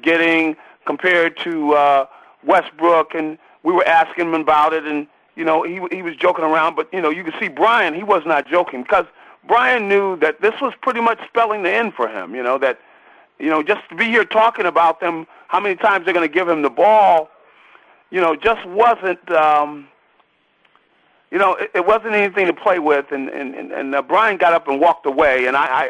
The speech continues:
I told LaShawn, I said, "Hey, you know, uh, joking about how many times you get the ball and things right now, especially,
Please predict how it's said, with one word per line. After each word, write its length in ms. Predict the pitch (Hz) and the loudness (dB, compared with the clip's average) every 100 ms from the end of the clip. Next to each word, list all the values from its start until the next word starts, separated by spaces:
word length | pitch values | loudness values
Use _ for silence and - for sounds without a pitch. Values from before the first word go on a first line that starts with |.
| - | -2
I 40 | 135 | -2
told 300 | 208 196 151 | 2 2 2
LaShawn, 340 | 131 147 139 | 0 0 0
I 120 | 139 | 0
said, 120 | 160 160 | -2 0
"Hey, 180 | 147 | 0
you 140 | 127 147 | -2 -2
know, 280 | 135 127 - - _ _ _ _ _ _ _ - | 0 0 -4 -20 _ _ _ _ _ _ _ -2
uh, 440 | 127 117 98 67 - - 143 120 | 2 2 2 -2 -6 -16 -20 -2
joking 340 | 196 233 247 | 0 0 -2
about 260 | 196 208 196 | 0 2 4
how 140 | 214 | 2
many 160 | 214 202 | 0 -4
times 320 | 220 208 180 | -2 0 -2
you 80 | 147 | -2
get 200 | 180 175 | -4 -2
the 60 | |
ball 400 | 151 175 180 170 | -2 2 4 4
and 100 | 151 | 0
things 280 | 165 160 147 | -4 -4 0
right 220 | 156 165 | 0 0
now, 280 | 165 151 131 | -2 0 0
especially, 600 | 123 - 147 - 139 127 | -2 -2 -2 -4 -8 -8